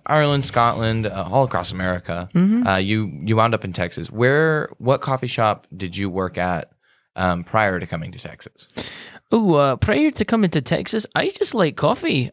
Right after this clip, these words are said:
Speaker 2: I'd make it in my room and make it for other people as they come in.
Speaker 1: Mm-hmm.
Speaker 2: Um, got my own wee little, uh,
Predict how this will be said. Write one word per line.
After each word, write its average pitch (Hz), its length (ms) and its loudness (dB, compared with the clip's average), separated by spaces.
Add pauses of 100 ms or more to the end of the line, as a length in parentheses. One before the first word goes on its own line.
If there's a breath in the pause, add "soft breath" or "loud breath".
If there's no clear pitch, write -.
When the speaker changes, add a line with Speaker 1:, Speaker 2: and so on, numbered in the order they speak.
Speaker 2:
I'd 202 140 2
make 190 300 2
it 214 60 4
in 170 100 0
my 139 100 4
room 180 400 2
and 127 320 -2
make 151 320 2
it 196 60 0
for 165 160 2
other 143 180 4
people 185 380 0
as 135 80 0
they 131 140 2
come 123 260 -2
in. 214 320 0 (160 loud breath)
Speaker 1:
Mm-hmm. 101 420 -6
Speaker 2:
Um, 127 440 2 (420)
got 160 160 2
my 143 140 4
own 139 600 2
wee 190 180 4
little, 147 420 4
uh, 123 340 2